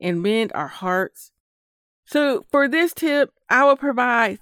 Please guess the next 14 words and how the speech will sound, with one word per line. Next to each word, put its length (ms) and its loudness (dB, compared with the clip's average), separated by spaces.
three 500 -2
healthy 680 -2
options 720 -4
for 240 4
releasing 1040 0
emotional 720 -2
pain 600 -4
instead 760 0
of 300 0
suppressing 880 -4
it. 280 -2
I 140 2
spoke 360 2
about 340 2